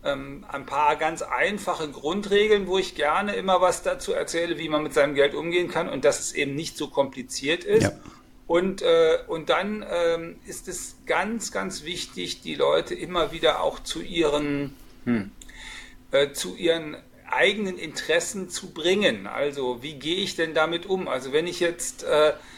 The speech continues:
Speaker 1: viele Leute denken ja nicht, äh, nicht so richtig darüber nach, sondern sie finden das total kompliziert, sind dann so ein bisschen, äh, erstarrt, statt darüber nachzudenken, was will ich eigentlich mit dem Geld? Was soll dann nachher damit passieren? Möchte ich, äh, in diesem, also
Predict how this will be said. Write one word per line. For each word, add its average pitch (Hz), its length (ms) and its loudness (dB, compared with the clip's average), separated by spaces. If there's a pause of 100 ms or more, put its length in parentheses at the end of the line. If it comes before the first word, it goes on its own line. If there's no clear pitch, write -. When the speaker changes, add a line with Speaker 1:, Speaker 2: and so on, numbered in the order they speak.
(360)
Speaker 1:
viele 214 260 2
Leute 185 260 4
denken 185 420 -4
ja 165 180 4
nicht, - 500 -6
äh, 147 220 4 (320)
nicht 165 200 -6
so 156 140 -2
richtig 185 320 -8
darüber 165 380 4
nach, 156 320 2
sondern 160 260 -6
sie 156 140 -12
finden 190 280 -6
das 190 240 0
total 180 400 0
kompliziert, 196 640 0 (220)
sind 170 200 -8
dann 175 140 4
so 165 80 -6
ein 165 60 -6
bisschen, 175 420 -2
äh, - 60 -6
erstarrt, 185 920 0 (320)
statt 180 300 2
darüber 165 300 0
nachzudenken, 160 440 -4
was 196 200 0
will 226 120 2
ich 247 200 -2
eigentlich 113 320 -8
mit - 120 -14
dem 107 140 -6
Geld? - 320 -14
Was 151 180 0
soll 190 180 4
dann 180 180 6
nachher 170 320 -2
damit 160 300 0
passieren? 151 520 2 (340)
Möchte 180 380 2
ich, - 260 0
äh, 156 240 6
in 165 80 -2
diesem, 156 300 -4 (160)
also - 260 -2